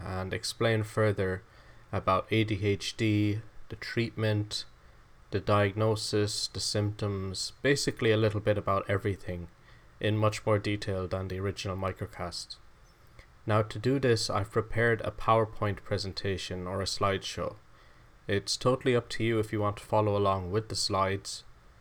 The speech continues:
They're useful enough. They highlight everything I talk about, but I do expand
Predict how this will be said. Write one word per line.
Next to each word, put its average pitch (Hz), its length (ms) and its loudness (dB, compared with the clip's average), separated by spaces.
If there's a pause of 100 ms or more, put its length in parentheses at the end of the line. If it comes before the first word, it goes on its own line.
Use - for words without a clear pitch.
(340)
They're 113 460 4 (240)
useful 135 420 2
enough. 107 460 2 (540)
They 107 340 6
highlight 113 560 6
everything 101 400 0
I 98 120 0
talk 117 300 0
about, 92 380 -2 (720)
but 117 320 4 (120)
I 117 120 4
do 135 240 2
expand 104 600 4